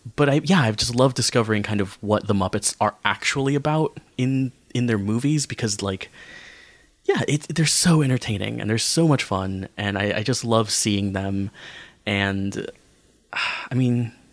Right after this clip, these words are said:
yeah, the, the Muppets are great. I love them.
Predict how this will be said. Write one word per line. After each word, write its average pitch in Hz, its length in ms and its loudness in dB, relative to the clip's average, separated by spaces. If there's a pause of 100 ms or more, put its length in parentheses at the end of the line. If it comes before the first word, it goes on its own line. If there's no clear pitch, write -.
(640)
yeah, - 320 0
the, 127 100 -4
the - 160 -4
Muppets 170 240 2
are 117 60 -4
great. - 300 -10
I - 60 -12
love - 220 -14
them. 147 180 -16